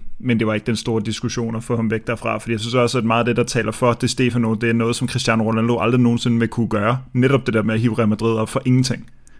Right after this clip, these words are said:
Altså, vi vandt, øh, otte mesterskaber på elleve sæsoner, og havde ikke vundet noget som helst før det. Øh, og har, altså, vi har, vi har holdt, øh, La Liga-herredømmet, og, øh,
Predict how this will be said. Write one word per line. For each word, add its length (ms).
Altså, 180
vi 160
vandt, 240
øh, 120
otte 200
mesterskaber 500
på 80
elleve 220
sæsoner, 380
og 60
havde 140
ikke 120
vundet 220
noget 200
som 100
helst 240
før 140
det. 140
Øh, 400
og 100
har, 300
altså, 220
vi 60
har, 280
vi 60
har 100
holdt, 280
øh, 220
La 80
Liga-herredømmet, 720
og, 340
øh, 500